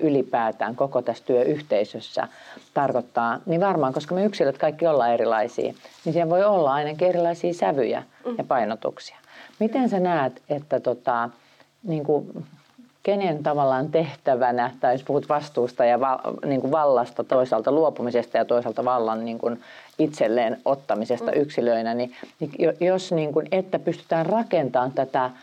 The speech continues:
Speaker 1: ja vahvistamaan tämän tyyppistä maaperää, joka luo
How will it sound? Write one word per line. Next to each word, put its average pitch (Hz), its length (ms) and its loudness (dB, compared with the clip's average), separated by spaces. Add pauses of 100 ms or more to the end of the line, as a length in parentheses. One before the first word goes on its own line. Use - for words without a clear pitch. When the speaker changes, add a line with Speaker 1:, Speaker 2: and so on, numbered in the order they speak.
(300)
Speaker 1:
ja 151 80 2
vahvistamaan 139 640 0
tämän 147 220 0
tyyppistä 123 480 -2
maaperää, 113 840 2
joka 143 220 0
luo 143 400 4